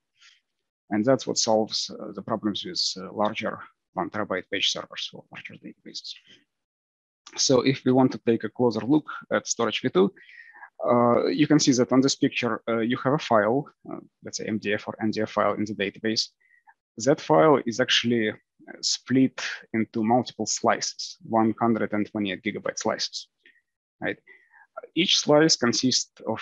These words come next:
what we call cells. A cell is sixteen gigabytes, and a cell, uh, in turn consists of four stripes. There is a lot of new terminology here, <laughs> I realize.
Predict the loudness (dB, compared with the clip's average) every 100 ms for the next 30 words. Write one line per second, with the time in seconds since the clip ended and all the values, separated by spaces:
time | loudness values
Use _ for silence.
0 | -6 -8 -4 -2 -2 0 0 0 -2 -6
1 | _ _ _ _ -10 -8 0 4 4 4
2 | -2 -6 -6 -2 0 0 2 2 0 -6
3 | -10 _ _ -8 -4 -4 -2 4 6 6
4 | 2 _ _ _ _ _ _ -8 -2 0
5 | -2 -2 -6 -2 -2 0 -2 -6 -6 -4
6 | -2 -2 -2 -4 -8 -14 -2 2 2 2
7 | -4 -2 -2 -2 -6 -6 -6 -8 -2 0
8 | 0 -2 -6 -6 -6 0 0 0 0 2
9 | 2 0 -4 -4 0 0 0